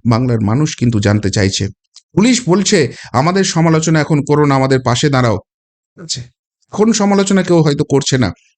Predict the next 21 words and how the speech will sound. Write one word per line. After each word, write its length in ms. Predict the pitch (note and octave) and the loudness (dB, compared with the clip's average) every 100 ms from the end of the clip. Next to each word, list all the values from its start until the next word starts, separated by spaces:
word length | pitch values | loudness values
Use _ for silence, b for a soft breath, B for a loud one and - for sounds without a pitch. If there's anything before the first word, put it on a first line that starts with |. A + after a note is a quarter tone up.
| - | -10
কিন্তু 340 | F3+ F3+ D3+ - B B E3 | -4 0 -2 -4 B B -2
এর 240 | F3+ F#3 | 0 2
জবাব 460 | C3 E3 A3+ G3 E3 | 0 0 2 0 -2
করাই 300 | F#3 F#3 G3+ | -2 0 0
গন্ডায় 460 | D#3 E3 F3+ F3+ D#3+ | 0 -2 0 0 0
আইনের 520 | G2 E3+ A#3 C4+ D4 | 0 0 2 2 2
দরজার 440 | A3 F3+ F#3+ F#3 G3 | 0 0 0 0 -2
সামনে, 460 | - F#3+ E3+ C3+ A#2+ B B | 0 0 2 0 -2 B B
আদালতের 520 | D3 G3 B3 B3 B3+ | 0 2 0 0 -2
সামনে 440 | G3+ G3+ G#3 F#3+ B2+ - _ - | 0 0 2 2 0 -6 _ -16
পুলিশ 260 | A3 - | -12 -12
কিন্তু 200 | G#3 F#3 | -8 -6
দিতেই 360 | D3+ C3+ F3+ D3+ | -4 -2 0 2
হবে। 260 | A#2+ G#2+ A2 _ _ _ _ _ _ _ _ _ - | 0 -2 -6 _ _ _ _ _ _ _ _ _ -2
বাংলার 340 | A2+ C#3+ D3+ | 0 2 2
মানুষ, 560 | B2+ C#3 A3 - - - _ _ _ _ C3 | 2 2 0 -4 -12 -16 _ _ _ _ -4
বাংলার 320 | D#3 F3 C#3+ | -2 0 0
মানুষ 400 | A#2 E3+ G#3+ - | 2 0 -2 -4
কিন্তু 220 | C3+ B2+ | -6 -4
সবটা 320 | A#2 F#2+ - | -4 -4 -2
দেখছেন, 440 | G#2+ G#2 - G2+ | -2 -4 -2 -4